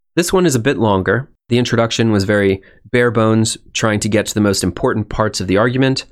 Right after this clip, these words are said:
And this gets a little bit more in the weeds, although it's not immensely too long. I try to keep these concise, but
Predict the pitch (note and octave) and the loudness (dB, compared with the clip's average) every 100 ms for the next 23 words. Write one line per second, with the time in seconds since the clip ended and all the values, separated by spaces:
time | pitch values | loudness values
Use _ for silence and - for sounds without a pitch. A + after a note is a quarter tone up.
0 | - - _ - G#2+ G#2+ G#2+ A2 A2 C#3+ | -20 -20 _ -6 0 2 2 2 0 -2
1 | - C#3+ C#3 A#2+ C3+ D3+ C3 A#2+ A#2+ A#2+ | 0 -2 0 0 2 2 2 2 2 2
2 | - G#2 G2 F#2+ E2+ - - - - - | 2 2 2 2 0 -4 -8 -12 -10 -4
3 | F2+ D#2+ - - A#2 - - - A2 B2 | 0 0 0 0 0 -2 -10 -4 0 0
4 | A#2+ A2 - G#2 A#2+ C3+ C3+ B2+ A2+ F#2+ | 0 -2 0 0 2 2 0 -2 -2 -2
5 | - G2 F2+ F2 - F2+ - C3+ B2+ - | -2 -4 -2 -4 -2 -2 0 0 -2 -8
6 | - F#2+ - | -2 -2 -2